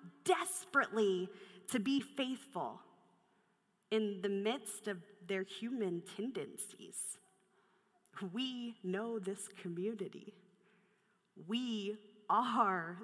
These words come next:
this community. We all come to worship every Sunday,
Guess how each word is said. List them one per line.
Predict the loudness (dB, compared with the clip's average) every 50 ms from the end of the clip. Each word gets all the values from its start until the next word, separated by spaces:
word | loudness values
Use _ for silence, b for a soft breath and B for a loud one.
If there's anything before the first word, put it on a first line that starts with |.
| -2 2
this | 2 2 2 0 -4 -6 -6 -4
community. | 0 0 2 4 4 6 6 6 6 4 2 0 -4 -10 -12 -14 -18 -20 -20 -20 -20 -20 B B B B B B B B B B B
We | 0 0 6 8
all | 8 10 10 8 8
come | 6 4 4 4 4
to | 4
worship | 4 4 4 4 6 4 2 2 6 8
every | 8 8 8 6 0 0 0
Sunday, | 0 4 4 6 6 6 4 4 2 2 -2